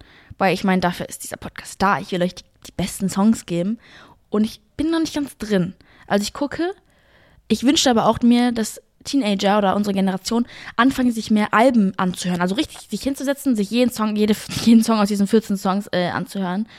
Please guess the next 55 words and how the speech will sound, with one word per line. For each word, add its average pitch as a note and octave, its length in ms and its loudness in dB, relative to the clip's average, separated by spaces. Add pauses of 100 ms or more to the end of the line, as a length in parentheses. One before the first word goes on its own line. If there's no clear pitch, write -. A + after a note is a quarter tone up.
(200)
Manchmal F3+ 220 -8
sind's F3 180 -12
vierzehn, G#3 300 -8
manchmal - 240 -12
sind's F#3+ 180 -14
mehr, F#3+ 200 -4
weniger. F#3+ 360 -6 (920)
Weil B3 540 4
ich - 60 -14
das - 140 -20
Gefühl C4+ 200 0
hab, C4 100 -2
alle A#3 180 2
warten A3 220 2
immer, A3+ 160 4
bis G#3+ 160 -2
so A3 80 -4
die G3 120 -2
Singles C4+ 500 2
rauskommen, C4 400 -2
die, G#3 80 -4
ja, F#3 140 0
und F#3 200 -8
dann F#3 160 -2
hören G3 140 0
sie G3 80 -4
sich F#3+ 180 -6
die A3+ 160 -2
an B3 140 2
oder G#3+ 160 0
gucken, A3 320 -2
okay, G3+ 240 -4
was F#3+ 140 -2
ist - 60 -14
in E3+ 60 -8
den F3 120 -6
Charts, G#3 260 -2
dann F3+ 320 -2
mag F3+ 220 -2
ich - 80 -16
den F#3 200 -2
Song. F#3+ 240 -6 (300)
Aber A#3 120 -2
ihr B3 40 6
müsst D4+ 180 0
mal C4 100 2
anfangen, C#4 260 2
euch A3+ 100 -4
Alben A#3 260 4
anzuhören, G#3 380 -2
weil G3+ 160 0
manchmal C4 400 -2
entwickelt A#3+ 480 -2
man A3 220 0
so G3 300 -2